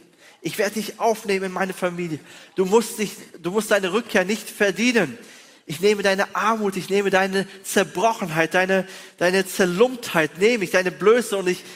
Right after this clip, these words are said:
und ich gebe dir mein Gewand. Ich stelle deine Ehre wieder her. Ich stelle dich wieder her." Herr, und das möchte Gott auch mit dir machen.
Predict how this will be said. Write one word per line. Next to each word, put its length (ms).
und 120
ich 120
gebe 180
dir 140
mein 340
Gewand. 320
Ich 140
stelle 260
deine 280
Ehre 440
wieder 180
her. 320
Ich 120
stelle 280
dich 340
wieder 180
her." 240
Herr, 140
und 40
das 140
möchte 220
Gott 240
auch 140
mit 200
dir 140
machen. 360